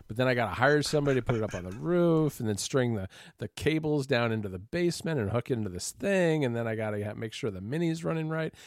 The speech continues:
and, you know, really, the mini's not fast enough. I really should have a different computer dedicated to this, and before you know it, you know, for five channels, you've spent thousands of dollars.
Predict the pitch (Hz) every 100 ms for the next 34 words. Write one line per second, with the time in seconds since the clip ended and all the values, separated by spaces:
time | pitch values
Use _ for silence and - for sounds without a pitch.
0 | - 117 135 156 156 147 175 175 127 110
1 | 135 143 123 101 - - 160 160 - 170
2 | 151 147 127 120 127 - 120 101 98 120
3 | 92 - - - 151 151 143 147 143 -
4 | 143 131 131 127 127 131 - - - _
5 | 135 160 160 156 147 151 143 - - 127
6 | 110 107 - 110 131 123 113 127 120 101
7 | 92 101 - 101 - 104 92 92 87 92
8 | 95 92 69 -